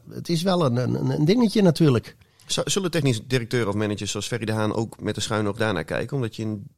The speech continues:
Speaker 2: die zin een wat ongewone eerste seizoenshelft hebt, hè? Voorheen
Speaker 1: Het is
Speaker 2: had je toch altijd achttien à negentien
Speaker 1: Ja,
Speaker 2: wedstrijden in de eerste
Speaker 1: klopt.
Speaker 2: seizoenshelft. Daar gaat nu een derde vanaf bijna.
Speaker 1: Ja, klopt. Ik denk dat ze nu, nu iets rustiger kunnen zijn.
Speaker 2: Ja.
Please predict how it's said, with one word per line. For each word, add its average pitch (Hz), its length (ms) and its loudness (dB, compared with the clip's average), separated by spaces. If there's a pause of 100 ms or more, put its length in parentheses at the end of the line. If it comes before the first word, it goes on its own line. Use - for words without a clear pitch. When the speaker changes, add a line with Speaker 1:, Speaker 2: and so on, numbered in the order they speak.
Speaker 2:
die 180 240 -6
zin 127 480 -2
een 113 160 -8
wat 113 140 -8
ongewone 113 420 -2
eerste 113 240 -2
seizoenshelft 113 520 -4
hebt, 87 160 -6
hè? - 80 -10
Voorheen - 480 -14
Speaker 1:
Het 123 180 4
is 170 60 8
Speaker 2:
had 113 120 2
je 135 60 -2
toch 151 120 -4
altijd 131 220 -6
achttien 135 260 -2
à 113 80 2
negentien 120 340 0
Speaker 1:
Ja, 110 60 0
Speaker 2:
wedstrijden 95 360 0
in 104 60 -4
de 101 60 -4
eerste 101 180 -4
Speaker 1:
klopt. 90 240 2
Speaker 2:
seizoenshelft. - 400 -8 (160)
Daar 120 100 -14
gaat 127 140 0
nu 160 80 0
een 117 140 0
derde 139 220 2
vanaf 143 260 -4
bijna. 90 360 -4
Speaker 1:
Ja, - 100 -16 (120)
klopt. 151 240 0
Ik 123 140 2
denk 151 160 8
dat 135 140 6
ze 143 120 2
nu, 131 160 6
nu 139 320 6
iets 151 180 0
rustiger 143 440 0
kunnen 147 240 4
zijn. 151 300 2
Speaker 2:
Ja. 110 120 -6